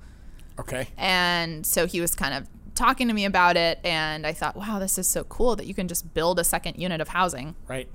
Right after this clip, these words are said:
Speaker 2: behind another house."
Speaker 1: Right.
Speaker 2: You know, like, that never would have been possible before. And I went and saw it, and it was really cute, and they had done a great job, and they were so happy with it, and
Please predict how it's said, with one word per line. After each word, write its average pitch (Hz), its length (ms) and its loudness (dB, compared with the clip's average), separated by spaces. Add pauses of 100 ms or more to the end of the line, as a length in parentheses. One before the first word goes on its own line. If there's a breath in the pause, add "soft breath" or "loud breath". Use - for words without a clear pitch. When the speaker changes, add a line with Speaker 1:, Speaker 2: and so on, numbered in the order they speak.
Speaker 2:
behind 202 320 4
another 220 280 6
house." 302 500 4
Speaker 1:
Right. 214 340 0
Speaker 2:
You 214 120 0
know, 202 120 4
like, 208 200 2
that 208 160 0
never 220 340 2
would 214 100 2
have 208 140 -2
been 180 140 -4
possible 233 500 0
before. 165 500 -8 (300 loud breath)
And 214 120 -2
I 220 100 2
went 208 200 2
and 208 140 0
saw 180 320 6
it, 185 180 4
and 190 140 -4
it - 60 -8
was - 180 -6
really 185 260 -8
cute, 320 680 -2
and 196 280 -2
they 190 120 -2
had 185 120 -6
done 175 160 -4
a 156 40 -8
great 170 240 -8
job, 277 320 2
and 214 100 2
they 196 80 0
were 180 80 0
so 175 200 -2
happy 240 420 -2
with 247 180 -4
it, 202 260 2
and 175 200 -4